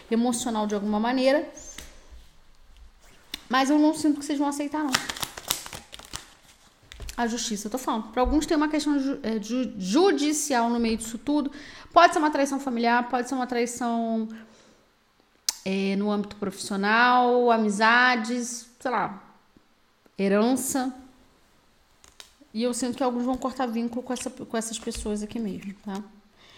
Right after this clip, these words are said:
Rei de paus, cavaleiro de paus, a morte. A justiça. É, pessoal, aqui, cara, alguém vai ser, vai pagar pelo que fez aqui, tá?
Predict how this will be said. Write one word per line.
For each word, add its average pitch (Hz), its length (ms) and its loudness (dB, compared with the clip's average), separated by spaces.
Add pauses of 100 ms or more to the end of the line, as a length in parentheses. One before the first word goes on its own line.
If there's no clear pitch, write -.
(160)
Rei 214 180 -2
de 208 120 -6
paus, 277 500 0
cavaleiro 196 480 -6
de 180 80 -12
paus, 233 640 -6
a 226 100 -10
morte. - 760 -10 (1700)
A 214 80 -4
justiça. - 640 -8 (1800)
É, 214 120 -2
pessoal, 175 500 -4
aqui, 220 440 -6
cara, 180 560 -2
alguém 202 400 0
vai 233 160 2
ser, 233 420 -2 (1300)
vai 220 180 6
pagar 285 380 8
pelo 277 160 6
que 311 120 -2
fez 247 300 4
aqui, 214 420 -2 (320)
tá? 196 280 0